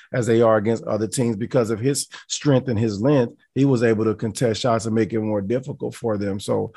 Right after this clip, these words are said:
you know, he's to be commended for his role in, uh, helping Indiana win that basketball game.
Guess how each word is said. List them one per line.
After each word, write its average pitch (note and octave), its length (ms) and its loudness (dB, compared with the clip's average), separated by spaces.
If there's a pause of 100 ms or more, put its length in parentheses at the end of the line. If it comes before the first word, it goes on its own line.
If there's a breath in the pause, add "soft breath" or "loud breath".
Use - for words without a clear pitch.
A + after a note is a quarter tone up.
(220 loud breath)
you C3 80 -4
know, A#2 160 0
he's A#2+ 260 4
to A#2+ 80 0
be A#2 200 2
commended A#2 500 0
for - 180 -4
his G#2+ 260 0
role G2+ 440 0 (280 loud breath)
in, A#2 220 2
uh, G#2 140 4
helping G#2+ 340 2
Indiana G2+ 340 0
win G2 140 -2
that F#2+ 160 -2
basketball G2+ 540 -4
game. E2+ 260 -10